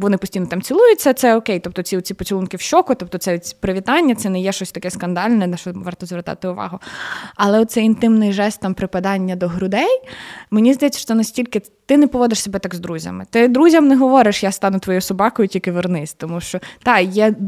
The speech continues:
м, болючі, е, розставання з друзями, сварки, коли тобі болить, коли це справді якісь твої близькі друзі. Але тут воно мені виглядає набагато глибшим почуттям.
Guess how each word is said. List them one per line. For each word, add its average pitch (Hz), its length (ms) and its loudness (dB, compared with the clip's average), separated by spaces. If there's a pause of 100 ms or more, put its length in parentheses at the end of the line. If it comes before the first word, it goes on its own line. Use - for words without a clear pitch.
м, 185 160 2
болючі, 202 480 4
е, 165 680 0
розставання 180 460 -2
з 160 60 -12
друзями, 214 560 2
сварки, 180 520 -4
коли 165 280 -4
тобі 156 260 -12
болить, 160 340 -2
коли 156 200 -6 (140)
це - 120 -12
справді 165 360 -10
якісь 165 220 -12
твої 165 140 -10
близькі 170 300 -12
друзі. 165 300 -10 (380)
Але 190 220 2
тут 320 240 0
воно 285 160 6
мені 208 200 4
виглядає 208 380 0
набагато 190 480 -4
глибшим 185 440 -4
почуттям. 170 500 -12